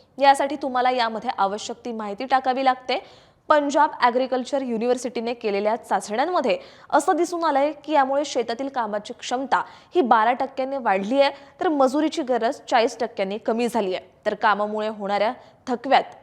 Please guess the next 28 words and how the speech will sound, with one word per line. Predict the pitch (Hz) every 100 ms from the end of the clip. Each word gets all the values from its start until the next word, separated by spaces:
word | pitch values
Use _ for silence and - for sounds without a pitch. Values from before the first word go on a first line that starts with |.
| -
पंच्याऐंशी | 254 254 320 311 359
टक्के | 247 240 233
घट | 240 254 240
झाली | 180 196 180
आहे. | - -
या | 359
प्रणालीमध्ये | 381 359 339 359 330 302 330 330
तीन | 302
मुख्य | 320 269 262 320
घटक | 302 320 294
आहेत, | 262 262 277 - 214
जीएनएनएस | 196 294 311 349 359 - 254 254 226 294 - - _ -
रिसिव्हर, | 254 254 285 220 226 269 - -
व्हील | 214 330
अँगल | 277 226 226 240
सेन्सर | - 233 311 226 175 -
आणि | 226
मोटराइज्ड | 254 214 202 226 220 240
स्टिअरिंग | - - 254 233 214 240 220
युनिट. | 226 208 180 - _ -
याबद्दल | 233 247 226 220 262
थोडक्यात | 254 214 202 240
सांगायचं | - 214 190 196 202 208
झालं | 190 269 277 - - - -
तर | 320 320
करेक्ट | 294 254 262 -
पोझिशनसाठी | 269 240 240 262 240 254 247 240 196 226 - 202
जीएनएसएस | 185 233 254 - 233 226 208